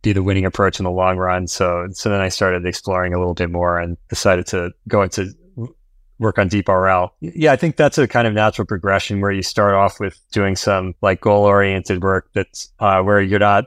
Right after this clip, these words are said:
you're kind of agnostic about the methods. And then after you've done that for a while, you kind of, you have a sense of what are the limitations of the current paradigm. And then maybe you get, you, uh, that gives you a,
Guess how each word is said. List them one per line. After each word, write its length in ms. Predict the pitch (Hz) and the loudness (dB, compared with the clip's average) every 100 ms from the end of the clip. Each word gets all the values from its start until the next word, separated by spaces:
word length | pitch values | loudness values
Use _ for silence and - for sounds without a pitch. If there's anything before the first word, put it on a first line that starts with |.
| - | -2
you're 140 | 104 | -2
kind 180 | - 101 | 2 2
of 80 | 95 | 2
agnostic 460 | 90 98 98 - | 0 2 0 -2
about 260 | 95 98 92 | 0 0 0
the 60 | 95 | -2
methods. 500 | 98 98 107 98 95 | -2 0 0 0 -2
And 120 | 95 | -2
then 180 | 98 95 | -2 -2
after 240 | 92 104 | -2 -4
you've 100 | 90 | -2
done 160 | 95 92 | -2 0
that 240 | 95 - | -2 -2
for 100 | 104 | -4
a 60 | 98 | 0
while, 320 | 101 101 101 | 2 4 2
you 160 | 95 | -2
kind 180 | - 98 | -2 -2
of, 160 | 92 - _ _ _ _ | -2 -6 _ _ _ _
you 80 | 110 | 0
have 100 | 98 | 2
a 40 | |
sense 320 | - 107 98 | 2 0 0
of 280 | 104 98 90 | 0 -2 -2
what 160 | 104 104 | 0 2
are 60 | 101 | 2
the 420 | 98 92 92 95 | 2 0 -2 -2
limitations 640 | 107 104 - 101 98 104 | 0 0 0 -2 -2 -4
of 80 | 92 | -4
the 80 | 90 | -4
current 280 | - 98 87 | -2 -2 0
paradigm. 580 | 95 92 90 87 87 90 | 0 2 2 0 -2 -4
And 100 | 95 | -4
then 140 | 92 | -4
maybe 240 | 95 92 92 | -4 -4 -6
you 140 | 90 | -6
get, 180 | 98 92 _ _ _ - | -4 -6 _ _ _ -12
you, 420 | 104 95 92 92 | -4 -2 -2 0
uh, 160 | 90 90 | 2 2
that 200 | 101 - | 0 0
gives 220 | 101 98 | -4 -2
you 200 | 95 | -4
a, 120 | 90 | -4